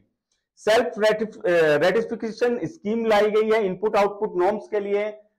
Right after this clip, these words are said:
extended to two star and above status holder की जो अपने आप के अंदर वो कर सकते हैं। एक जो सबसे इंपॉर्टेंट है वो है fruits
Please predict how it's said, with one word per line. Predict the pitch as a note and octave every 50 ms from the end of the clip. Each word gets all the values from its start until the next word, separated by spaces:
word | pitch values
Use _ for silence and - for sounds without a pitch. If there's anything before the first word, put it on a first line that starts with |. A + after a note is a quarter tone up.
| _ _ -
extended | - - - A3 A3 A3+ A#3 A#3+
to | A#3 A#3
two | A#3 A3+ _ A#3 A#3+
star | A3+ - _ G3+ F#3+ G3+
and | G3+ G#3+ G#3 G3+
above | - E3 D#3 G3+ G#3+ G#3+
status | G3+ G#3 - F#3+ F#3+ F#3+ G#3 G#3 G3+ F3 - D#3+
holder | D#3 E3 F3 G3+ G#3+
की | G#3 G#3 G#3
जो | F#3+ D3+ F#3
अपने | G#3+ G3+ F3+ - - G3
आप | G3+ G3+ G#3 G#3 -
के | G3+
अंदर | G3 G3 F#3 G#3 A3+
वो | A#3+ A3 B3 C#4 - - _ _ _
कर | - F#3+ F3+
सकते | F#3+ F#3 F3 - - F3
हैं। | F3 D#3+ C#3+
एक | - - _ - B3+ C#4 C#4+ A3+ G#3
जो | B3+
सबसे | B3 - - A3+ G#3+ G#3+ - - - - C#4
इंपॉर्टेंट | C4+ B3 A3+ G3+ - A3+ A3+ A3+ A3 A3+ A3+ G#3+ -
है | A3+
वो | A3+ F3+ E3+ G3
है | G#3 G#3+ A3+ A3+ -
fruits | - - B3+ C#4 C#4+ C4+ -